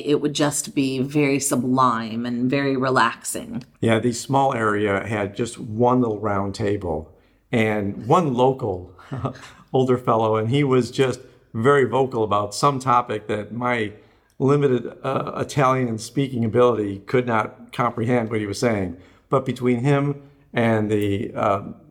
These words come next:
Speaker 2: the restaurant owner and two of the women that went up to the bar, because in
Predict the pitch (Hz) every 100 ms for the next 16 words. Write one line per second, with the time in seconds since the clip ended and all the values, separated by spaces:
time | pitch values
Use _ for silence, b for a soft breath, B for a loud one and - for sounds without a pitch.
0 | - 139 - - - - 135 131 - 123
1 | - 127 127 127 127 B B B - 113
2 | 104 95 95 - 156 151 127 131 131 131
3 | 123 110 117 - 123 120 117 120 110 113
4 | 110 110 113 110 110